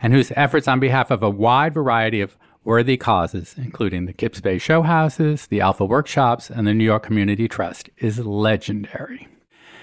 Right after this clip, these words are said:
And then, in twenty fifteen, Jamie announced that he was forming a partnership with Caleb Anderson, who had started out as an intern in his office before going on to form his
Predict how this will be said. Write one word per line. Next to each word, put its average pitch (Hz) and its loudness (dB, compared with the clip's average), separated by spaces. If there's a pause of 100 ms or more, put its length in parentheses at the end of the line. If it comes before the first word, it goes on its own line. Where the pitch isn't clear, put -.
(500)
And 220 6
then, 170 4
in 156 -2
twenty 175 0
fifteen, 117 0 (420)
Jamie 143 2
announced 135 2
that 139 2
he 135 4
was 135 2
forming 127 2
a 127 0
partnership 110 0
with 131 -2
Caleb 113 0
Anderson, 156 2
who - 0
had 107 0
started 147 2
out 123 0
as 120 0
an 127 0
intern 165 2
in 90 0
his 101 0
office 107 0
before 117 0
going 110 2
on 107 0
to 110 -4
form 101 0
his 98 -2